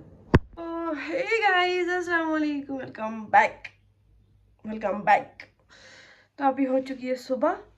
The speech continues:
और मैं उठ चुकी हूँ। जो कि कल मैंने वो कंबल धोए थे,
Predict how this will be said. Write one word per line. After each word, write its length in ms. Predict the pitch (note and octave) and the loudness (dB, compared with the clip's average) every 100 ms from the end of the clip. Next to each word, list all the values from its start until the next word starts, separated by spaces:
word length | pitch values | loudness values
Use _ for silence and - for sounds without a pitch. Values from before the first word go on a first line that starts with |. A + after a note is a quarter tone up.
| _ _ _ _ | _ _ _ _
और 120 | A#3 A3 | -6 -4
मैं 220 | G#3+ G#3+ | -4 -4
उठ 160 | A3 A3 | -4 -8
चुकी 300 | - B3 - | -18 -18 -12
हूँ। 140 | C#4 D4 - _ _ _ _ _ _ _ _ _ _ - | -10 -10 -14 _ _ _ _ _ _ _ _ _ _ -14
जो 240 | A#3+ B3+ | -2 0
कि 120 | A#3+ A#3 | 0 0
कल 200 | A#3 A#3 | 2 4
मैंने 240 | A#3 A#3+ | 4 4
वो 140 | A#3+ B3+ | 4 2
कंबल 380 | A3+ A3 A#3+ | 2 2 2
धोए 200 | C4 B3+ | 4 4
थे, 140 | C4 | 4